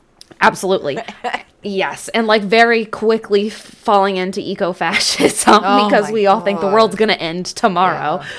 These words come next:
Speaker 1: But, but that's besides the point. I was gonna say that Gen Z, like, we, as somebody who doesn't have a kid,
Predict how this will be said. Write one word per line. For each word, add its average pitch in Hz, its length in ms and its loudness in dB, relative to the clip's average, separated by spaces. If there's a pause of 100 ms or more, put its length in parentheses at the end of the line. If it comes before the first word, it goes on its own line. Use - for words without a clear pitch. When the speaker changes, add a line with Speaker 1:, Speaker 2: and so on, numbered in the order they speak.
Speaker 1:
But, 240 260 6 (200)
but 254 80 -6
that's 359 180 4
besides 254 300 0
the 240 80 -4
point. 196 180 0
I 202 60 0
was 202 120 -4
gonna 240 220 -2
say 180 300 -4
that 175 320 -4 (760)
Gen 269 320 0
Z, 262 400 -8
like, 196 280 -4
we, 240 340 -4 (760)
as 226 140 2
somebody 330 280 2
who 320 40 0
doesn't 247 200 -2
have 254 100 0
a 196 60 -6
kid, 185 260 -2